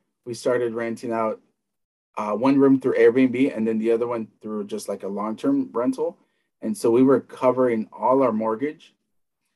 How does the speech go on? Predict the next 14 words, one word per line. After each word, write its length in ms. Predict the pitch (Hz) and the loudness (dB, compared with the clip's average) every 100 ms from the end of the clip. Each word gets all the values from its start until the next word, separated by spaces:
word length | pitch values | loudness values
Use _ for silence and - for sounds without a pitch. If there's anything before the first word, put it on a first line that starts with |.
| _ | _
And 140 | 117 110 | -14 -8
so 100 | 131 | -2
we 140 | 127 | 2
were 220 | 143 135 | 6 4
pretty 220 | 123 151 143 | 4 0 0
much 180 | 131 | 0
saving 500 | 131 - 127 131 135 | -4 -2 0 2 2
those 200 | 123 107 | 0 -4
two 160 | - 135 | -6 -6
thousand 300 | 123 120 117 | -2 -2 -2
dollars 400 | 107 117 113 107 | -2 0 -2 -4
each 280 | 127 120 - | -14 -14 -10
month, 300 | 120 110 101 | -6 -4 -4
right? 220 | 107 120 | -6 -6